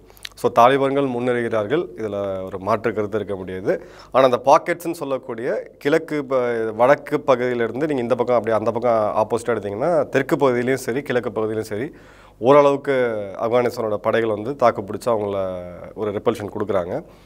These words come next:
மூணாவது, அமெரிக்கா தன்னோட படையை பின்வாங்கினாலும் அவங்களோட பி ஃபிஃப்டி டூ பாம்பர்ஸ் அப்படின்னு சொல்லக்கூடிய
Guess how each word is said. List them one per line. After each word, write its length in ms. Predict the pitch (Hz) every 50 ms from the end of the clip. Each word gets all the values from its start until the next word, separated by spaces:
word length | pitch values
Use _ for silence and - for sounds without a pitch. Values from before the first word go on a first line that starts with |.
| _ - - - - -
மூணாவது, 400 | 131 147 165 165 147 135 143 202
அமெரிக்கா 640 | 190 151 139 135 156 156 151 151 151 143 143 135 131 123 123 120 117 110 - 120
தன்னோட 840 | 113 113 113 113 113 110 107 107 110 107 104 104 104 - 123 120 98 98 98 -
படையை 320 | 120 127 147 175 180 170
பின்வாங்கினாலும் 840 | 151 - - 139 139 147 143 135 123 117 107 98 98 107 147 202 - - - - - - - - - _ -
அவங்களோட 340 | 113 120 123 120 120 117 110
பி 220 | 107 123 151 190
ஃபிஃப்டி 340 | 175 160 160 - - 151 135
டூ 140 | 123 131 117
பாம்பர்ஸ் 420 | 107 120 123 127 123 120 110 110 110
அப்படின்னு 180 | 107 104 107
சொல்லக்கூடிய 640 | 104 - 107 101 101 98 - 104 101 101 98 98 -